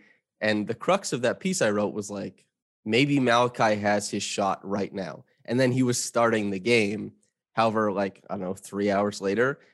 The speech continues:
And then he started the next four, and he gave you sixteen, five, and four on fifty-seven, fifty-five, and the free throw shooting isn't good, but fifty-seven percent from the floor,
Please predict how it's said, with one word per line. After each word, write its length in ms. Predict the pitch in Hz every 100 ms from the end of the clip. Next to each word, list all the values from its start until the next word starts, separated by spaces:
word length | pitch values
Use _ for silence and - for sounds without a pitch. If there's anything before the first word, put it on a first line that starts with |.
| _
And 160 | 110 135
then 80 |
he 60 | 143
started 440 | 135 - 127 120
the 60 | 117
next 280 | 117 117 -
four, 540 | - 175 120 95 - - _ _ _ _
and 120 | 123
he 100 | 139
gave 400 | 131 147 226 220
you 260 | 127 104 101
sixteen, 880 | - - 202 208 - - 170 165 151
five, 460 | - 143 139 135
and 140 | 113 104
four 560 | - 170 120 98 - - _ _ -
on 140 | 113 117
fifty-seven, 1080 | - - 165 - 170 - 123 110 107 107 - _ _ _
fifty-five, 800 | 139 135 - 127 - 107 101 98
and 120 | 110
the 60 | 107
free 180 | - 135
throw 160 | 131
shooting 340 | 95 - 87 95
isn't 200 | 92 95
good, 220 | 90 101
but 140 | 101
fifty-seven 580 | - 165 160 151 - 110
percent 380 | 95 107 - 98
from 100 | 98
the 80 | 95
floor, 380 | - 101 104